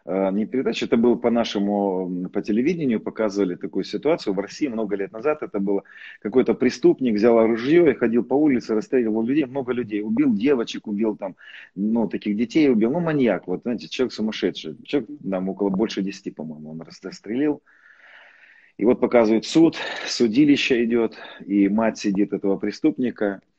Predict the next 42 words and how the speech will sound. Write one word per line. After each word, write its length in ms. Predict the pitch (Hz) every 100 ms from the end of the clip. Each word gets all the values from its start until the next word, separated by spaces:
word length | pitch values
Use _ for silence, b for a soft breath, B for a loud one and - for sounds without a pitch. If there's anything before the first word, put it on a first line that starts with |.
| _ _ _ _ _ 110
И 80 | 113
его 180 | 110
осуж-, 300 | 104 - 113 104
ну, 400 | 110 104 101 -
конечно, 380 | 104 98 95
его 260 | 92 92 98
осудили 500 | 95 104 98 101 92
на 140 | 92
пожизненное 600 | 85 92 95 85 90 90
заключение. 680 | 82 85 101 147 143 127 101 - _ _ _ _
Вот. 320 | 92 90 90 -
И 80 | 117
её 380 | 110 113 127
потом 280 | 120 113 110
берут 300 | 107 117 -
интервью 520 | 113 110 120 117 110
у 80 | 92
него, 300 | 92 87 87 85 -
у 100 | 101
неё, 320 | 117 120 104
у 120 | 90
матери. 460 | 101 104 - 78 73 _
А 200 | 104 117
она 160 | 135
на 120 | 139 123
его 180 | 127 120
стороне 420 | 127 123 131 95
сидит. 320 | - 80 82 - _ b b b
И 80 | 98
сколько 320 | - 135 127
бы 100 | 117
у 40 | 120
неё 140 | 120
ни 100 | 127
брали 280 | 123 120 113
бы 160 | 110 117
интервью, 420 | 110 123 139 160
она 200 | 113 117
молчала. 440 | 127 131 135 101
И 80 | 104
вот 220 | 117 127
после 400 | 120 - 113 110